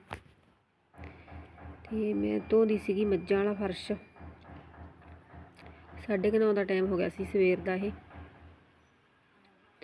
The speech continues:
ਮੱਝਾਂ ਹੁਣ ਆਪਾਂ ਦਿਨੇ ਬ-, ਬਾਹਰ ਬੰਨਣ ਲੱਗ ਗਏ। ਪਹਿਲਾਂ ਆਪਾਂ ਗਰਮੀ 'ਚ ਵੀ ਉੱਥੇ ਹੀ ਬੰਨ੍ਹਦੇ ਹੁੰਦੇ ਸੀਗੇ ਬਾਹਰ। ਫਿਰ ਉਹਦੇ ਵਿੱਚ ਦੀ ਦੋ ਕੁ ਮਹੀਨੇ ਆਪਾਂ ਬੰਨੀਆਂ ਨਹੀਂ ਹੈਗੀਆਂ।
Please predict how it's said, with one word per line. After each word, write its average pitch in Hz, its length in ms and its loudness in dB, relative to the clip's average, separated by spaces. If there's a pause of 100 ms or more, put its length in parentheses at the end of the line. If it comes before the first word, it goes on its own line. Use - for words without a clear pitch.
(840)
ਮੱਝਾਂ 226 260 4
ਹੁਣ 233 120 4
ਆਪਾਂ 208 380 0
ਦਿਨੇ 208 260 6
ਬ-, 190 180 2
ਬਾਹਰ 196 280 2
ਬੰਨਣ 220 300 2
ਲੱਗ 220 180 4
ਗਏ। 208 180 0 (1500)
ਪਹਿਲਾਂ 208 200 -2
ਆਪਾਂ 220 140 0
ਗਰਮੀ 208 320 2
'ਚ 202 80 -4
ਵੀ 208 100 -2
ਉੱਥੇ 226 260 0
ਹੀ 190 60 0
ਬੰਨ੍ਹਦੇ 196 260 2
ਹੁੰਦੇ 202 220 0
ਸੀਗੇ 202 240 -2
ਬਾਹਰ। 214 220 -2 (2500)
ਫਿਰ 214 160 -2
ਉਹਦੇ 196 140 4
ਵਿੱਚ 196 200 0
ਦੀ 190 320 2
ਦੋ 185 200 6
ਕੁ 190 100 -2
ਮਹੀਨੇ 208 220 4
ਆਪਾਂ 202 140 2
ਬੰਨੀਆਂ 190 360 2
ਨਹੀਂ 214 140 2
ਹੈਗੀਆਂ। 202 260 2